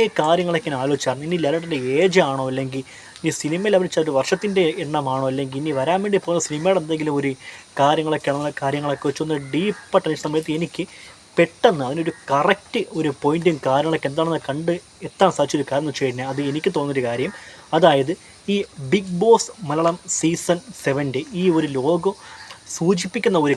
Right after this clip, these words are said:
കാര്യം എന്താണെന്ന് വെച്ച് കഴിഞ്ഞാൽ ഏഴാം സീസണിൽ ലാലേട്ടൻ തന്നെ തുടരും എന്നാണ് ഉള്ള ഒരു തീമാണ് അവർ ഉദ്ദേശിക്കാൻ വേണ്ടി ശ്രമിക്കുന്നത്. അതായത്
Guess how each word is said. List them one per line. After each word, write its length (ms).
കാര്യം 300
എന്താണെന്ന് 260
വെച്ച് 140
കഴിഞ്ഞാൽ 260
ഏഴാം 320
സീസണിൽ 420
ലാലേട്ടൻ 440
തന്നെ 160
തുടരും 320
എന്നാണ് 420
ഉള്ള 120
ഒരു 100
തീമാണ് 440
അവർ 140
ഉദ്ദേശിക്കാൻ 480
വേണ്ടി 180
ശ്രമിക്കുന്നത്. 460
അതായത് 340